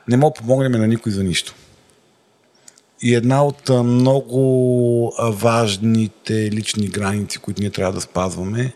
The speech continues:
е границата на отговорност на човека. Не да изземаме от неговата отговорност, не да се опитваме да живееме вместо него, не да се опитваме да му помагаме вместо него, не вместо него да правиме нещата,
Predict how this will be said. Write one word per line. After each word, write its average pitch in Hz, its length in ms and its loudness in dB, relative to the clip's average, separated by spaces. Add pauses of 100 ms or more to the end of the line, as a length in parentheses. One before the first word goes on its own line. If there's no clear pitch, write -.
(120)
е - 20 -16
границата 113 420 -4
на 104 100 -6
отговорност 95 760 -8
на 95 120 -8
човека. - 500 -10 (1160)
Не 110 240 2
да 127 100 0
изземаме 117 560 2
от 110 60 0
неговата 107 400 -2
отговорност, 98 800 -4
не 117 180 0
да 113 100 -2
се - 160 -8
опитваме 104 360 -6
да 98 100 -4
живееме 95 500 -2
вместо 87 360 -4
него, 110 240 -4
не 110 60 -2
да 107 80 -4
се - 100 -10
опитваме 107 300 -8
да 104 60 -4
му 98 120 -4
помагаме 104 680 2
вместо 76 460 -8
него, 73 300 -8 (380)
не 123 200 4
вместо 127 380 0
него 120 260 0
да 110 100 -2
правиме 104 680 0 (180)
нещата, 92 680 -6